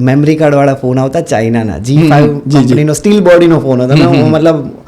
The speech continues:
Speaker 1: હું ફ્લેક્સ કરતો કે, "ભાઈ, સ્ટીલ બોડીનો ફોન છે."
Speaker 2: હમ.
Speaker 1: ત્યાં હું અઢીસો રૂપિયા મેમરી કાર્ડમાં કીર્તિદાન ગઢવીના ભજનો, ડાયરાના બધા જ વીડિયોઝ, ઓડિયો
Speaker 2: હમ.
Speaker 1: બધું ભરાવા જતો. અને એમના સ્ટેજ ઉપર હું આજે મારી ફિલ્મ પ્રમોટ કરી, મારી ફર્સ્ટ ફિલ્મ પ્રમોટ કરી રહ્યો છું.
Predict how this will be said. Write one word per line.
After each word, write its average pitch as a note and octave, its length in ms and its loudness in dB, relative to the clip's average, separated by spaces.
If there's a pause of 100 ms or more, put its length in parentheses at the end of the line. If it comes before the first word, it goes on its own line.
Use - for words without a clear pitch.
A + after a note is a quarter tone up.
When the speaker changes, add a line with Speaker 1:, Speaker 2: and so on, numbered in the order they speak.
(180)
Speaker 1:
હું E3 100 0
ફ્લેક્સ E3 320 0
કરતો C3 220 0
કે, C3+ 60 2
"ભાઈ, C3+ 120 0
સ્ટીલ C3+ 260 -2
બોડીનો A#2+ 360 0
ફોન G#2+ 240 -4
છે." F2 80 -8
Speaker 2:
હમ. B2+ 320 -4 (120)
Speaker 1:
ત્યાં F3+ 240 0
હું F3+ 120 0
અઢીસો D3+ 320 0
રૂપિયા D#3+ 240 0
મેમરી C#3 340 0
કાર્ડમાં C#3 380 -2
કીર્તિદાન C#3 520 -2
ગઢવીના B2+ 480 -2
ભજનો, B2+ 680 -2
ડાયરાના A#2+ 480 -2
બધા A#2+ 420 -4
જ C3+ 100 -6
વીડિયોઝ, A#2+ 540 -4 (240)
ઓડિયો A#2+ 300 0
Speaker 2:
હમ. B2+ 60 -6
Speaker 1:
બધું B2+ 200 -2
ભરાવા A#2 360 -2
જતો. G#2 280 -8 (460)
અને B2+ 160 -4
એમના C3+ 280 -2
સ્ટેજ C3 360 -4
ઉપર B2+ 240 -4
હું C3 140 -2
આજે A#2+ 140 -4
મારી B2+ 200 -4
ફિલ્મ C3+ 280 -4
પ્રમોટ A#2+ 420 -6
કરી, A#2 260 -4
મારી C3+ 180 -4
ફર્સ્ટ F#3 400 -4
ફિલ્મ D3+ 160 -4
પ્રમોટ A#2 320 -4
કરી G2+ 220 -8
રહ્યો G#2 180 -10
છું. - 160 -18